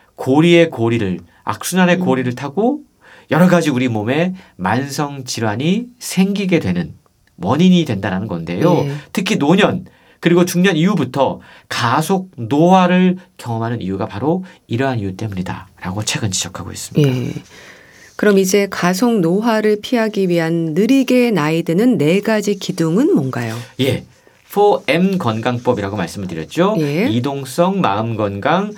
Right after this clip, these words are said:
Speaker 1: 건강과 질병, 나에게 중요한 것은 무엇인가.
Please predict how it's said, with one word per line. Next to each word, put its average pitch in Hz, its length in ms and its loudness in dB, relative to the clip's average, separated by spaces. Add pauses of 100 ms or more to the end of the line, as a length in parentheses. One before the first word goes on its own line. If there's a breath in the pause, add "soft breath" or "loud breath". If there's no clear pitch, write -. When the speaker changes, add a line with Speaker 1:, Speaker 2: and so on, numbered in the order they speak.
(160 loud breath)
Speaker 1:
건강과 107 540 -6
질병, 151 680 -2 (220 loud breath)
나에게 160 340 2
중요한 143 320 -4
것은 113 320 -6
무엇인가. 92 540 -6